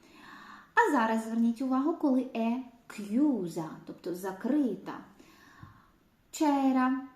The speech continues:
віск. Перке, чому. Семе, насіння. Ветро, скло.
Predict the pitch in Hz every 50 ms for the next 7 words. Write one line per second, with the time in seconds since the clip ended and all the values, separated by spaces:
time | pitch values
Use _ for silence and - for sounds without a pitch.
0 | - _ _ - - 226 247 240 233 233 - - - - - - - _ _ _
1 | _ _ _ _ _ _ - 311 320 311 311 - 262 247 240 240 240 - - -
2 | _ _ _ _ _ _ _ _ _ _ - - - 254 247 240 233 233 233 226
3 | 226 226 233 - - - _ _ _ _ _ _ _ _ _ _ - - - -
4 | 285 269 262 254 240 240 240 240 247 - - - - _ _ _ _ _ _ _
5 | - 220 226 226 226 - - 233 233 226 226 220 220 220 226 233 226 - - -
6 | _ _ _ _ _ _ _ _ _ _ _ - 220 247 254 247 240 240 - -
7 | 233 240 233 226 240 - - - - _ _ _ _ _ _ _ _ - - -
8 | - - 247 233 226 226 220 220 226 -